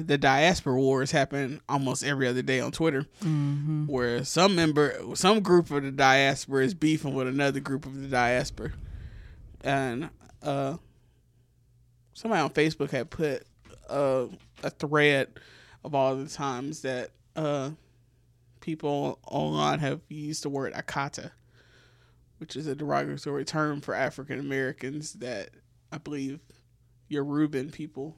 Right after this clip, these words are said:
Speaker 1: made up,
Speaker 2: Mm-hmm.
Speaker 1: which means stray cat. So, meaning that 'cause black people don't know our homeland, which is, yeah.
Speaker 2: African American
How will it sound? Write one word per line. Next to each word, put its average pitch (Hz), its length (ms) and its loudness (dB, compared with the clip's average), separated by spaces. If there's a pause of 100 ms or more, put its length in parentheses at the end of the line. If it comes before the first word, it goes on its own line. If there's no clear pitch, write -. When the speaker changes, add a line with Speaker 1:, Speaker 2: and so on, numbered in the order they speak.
Speaker 1:
made 135 260 -4
up, - 240 -6 (280)
Speaker 2:
Mm-hmm. 165 340 -2 (680)
Speaker 1:
which 147 160 -12
means 143 220 -2
stray 143 300 0
cat. - 360 -2 (1500)
So, - 380 -16 (140)
meaning 117 300 -6
that 117 120 -12 (380)
'cause 156 240 -16
black 139 260 -8
people 127 200 -10
don't 123 180 -8
know 123 80 -8
our 123 160 -4
homeland, 135 500 -8 (1120)
which - 240 -16
is, - 120 -18
yeah. - 60 -12 (120)
Speaker 2:
African 151 380 -2
American 143 800 -4